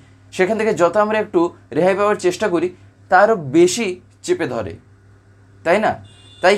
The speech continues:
কিভাবে রেহাই পাওয়া যেতে পারে, রেহাই কথার মানেটা কিভাবে এখানে ইউজ করা হচ্ছে, ঠাকুর বলছেন সেই জিনিসটাকে দেখা দরকার। ঠাকুর এই কারণে বলছেন যে এই আনঅ্যাডজাস্টেড কমপ্লেক্সকে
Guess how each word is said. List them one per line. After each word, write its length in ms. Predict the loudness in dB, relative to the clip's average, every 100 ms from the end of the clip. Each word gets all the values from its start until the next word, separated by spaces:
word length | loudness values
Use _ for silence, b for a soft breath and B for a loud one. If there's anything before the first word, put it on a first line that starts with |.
| 0
কিভাবে 500 | -4 -2 2 2 4 2
রেহাই 380 | 2 2 0 -2 -8 _ -2
পাওয়া 240 | 2 2
যেতে 260 | 0 -4 -4
পারে, 300 | 2 2 4 0
রেহাই 380 | 0 0 0 0
কথার 300 | -2 -2 -2
মানেটা 420 | 0 0 0 -4 -6
কিভাবে 380 | -6 -2 0 2
এখানে 240 | 2 0 -2
ইউজ 220 | -2 -4 -2
করা 200 | -2 -2
হচ্ছে, 280 | -4 -6 -8 -10 b b b b
ঠাকুর 240 | 0 2
বলছেন 260 | 0 0 -2
সেই 280 | -6 -2 0
জিনিসটাকে 440 | 0 -6 -6 -6 -2
দেখা 280 | 0 0 0
দরকার। 380 | -4 -4 -8 -10 -16 -20 -20 _ -20 _ _ _ -20 -20 -6
ঠাকুর 260 | -2 2 0 4
এই 160 | 4
কারণে 240 | 4 2 2
বলছেন 300 | 0 0 -2
যে 140 | -2 -2
এই 140 | 2 2 4
আনঅ্যাডজাস্টেড 640 | 2 2 -2 -2 -4 -4 -2
কমপ্লেক্সকে 720 | 0 0 0 -2 -2 -6 -4